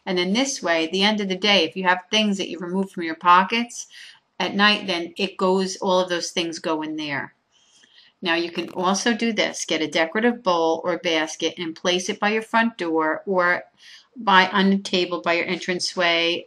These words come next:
If you don't have a table by your entranceway, then just put a decorative bowl somewhere in your house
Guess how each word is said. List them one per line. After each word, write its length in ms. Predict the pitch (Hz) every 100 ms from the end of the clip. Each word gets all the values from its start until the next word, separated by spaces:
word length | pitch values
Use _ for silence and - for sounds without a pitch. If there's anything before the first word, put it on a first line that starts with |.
| -
If 180 | 196 202
you 60 |
don't 140 | 196 190
have 180 | 185 180
a 20 |
table 300 | - 196 180
by 140 | 180
your 140 | 170 175
entranceway, 520 | 165 175 165 175 165
then 160 | 175
just 220 | 185 220 -
put 120 | 269
a 60 |
decorative 500 | 240 214 202 185 165
bowl 220 | 165 160 160
somewhere 500 | - 190 175 175 165
in 80 |
your 160 | 165 165
house 380 | 165 151 147